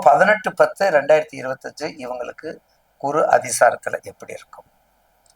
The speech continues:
அப்ப கண்டிப்பா, அபாடி, ரொம்ப நாள் ஆயிடுச்சுப்பா, நம்ம ஏழரை முடிஞ்சிருச்சு, நீங்க ஏழரை முடிஞ்சிருச்சு, எட்டரை முடிஞ்சிருச்சு,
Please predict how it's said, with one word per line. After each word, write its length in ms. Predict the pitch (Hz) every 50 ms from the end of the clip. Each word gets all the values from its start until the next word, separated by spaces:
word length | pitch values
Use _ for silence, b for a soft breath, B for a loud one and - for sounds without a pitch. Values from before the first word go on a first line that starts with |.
| _ _ _ _ _ _ _ _ _ _ _ -
அப்ப 180 | - - 190 190 185 185 147
கண்டிப்பா, 540 | 147 160 170 175 170 190 185 - - 185 190 - - - - _ - - 117
அபாடி, 840 | 117 - - 123 127 127 131 135 135 139 139 139 139 139 135 135 - _ _ _ _ _ _ _ _ _ _ _ -
ரொம்ப 360 | 113 104 110 113 113 120 123 120 120
நாள் 180 | 127 135 143 147 143
ஆயிடுச்சுப்பா, 400 | - - - - - - - 131 - 120
நம்ம 280 | 117 - _ - 113 B B B B B B 131 135 139
ஏழரை 280 | 156 170 165 165 165 160
முடிஞ்சிருச்சு, 400 | 156 160 165 165 165 - - 175 170 170
நீங்க 160 | 165 160 160 160 160 160 165 - _ _ _ _ _ _ _ _ _ _ _ _ _ _ - 127 127
ஏழரை 260 | 135 143 147 143 151 151 156
முடிஞ்சிருச்சு, 380 | 165 160 170 165 - - 180 165 143 131
எட்டரை 260 | - - - 147 147 147
முடிஞ்சிருச்சு, 440 | 156 160 165 170 156 - - 160